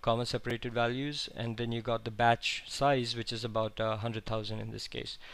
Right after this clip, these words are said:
Now the batch size obviously has an impact in terms of the E T L performance. Smaller batch sizes take slightly longer, and larger batch sizes, while usually requiring more ram, uh, are able to complete faster.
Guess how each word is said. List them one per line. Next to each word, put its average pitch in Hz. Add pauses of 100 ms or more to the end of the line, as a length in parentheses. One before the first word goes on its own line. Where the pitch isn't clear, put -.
(320)
Now 131
the 143
batch 165
size 139
obviously 120
has 113
an 117
impact 117
in 110
terms 110
of 110
the 107
E 107
T 117
L 107
performance. 110
Smaller 117
batch 117
sizes 113
take -
slightly 117
longer, 120
and 113
larger 117
batch 110
sizes, 113 (160)
while 113
usually 113
requiring 113
more 110
ram, 117 (500)
uh, 123
are 127
able 127
to 135
complete 135
faster. 123